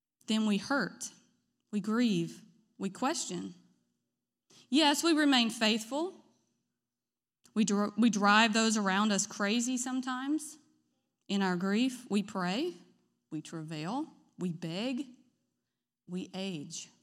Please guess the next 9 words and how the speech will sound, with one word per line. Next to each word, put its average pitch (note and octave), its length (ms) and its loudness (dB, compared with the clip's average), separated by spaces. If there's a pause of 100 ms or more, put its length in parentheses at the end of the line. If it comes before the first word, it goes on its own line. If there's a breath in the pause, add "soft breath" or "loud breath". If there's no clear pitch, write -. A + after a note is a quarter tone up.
(760 soft breath)
And A3 160 0
we C#4 120 4
wonder E4+ 420 0
if E4+ 200 -4
in E4 100 4
time F#3+ 600 -2 (760 soft breath)
we A3+ 80 0
will A3 160 -2
understand. G#3 800 -8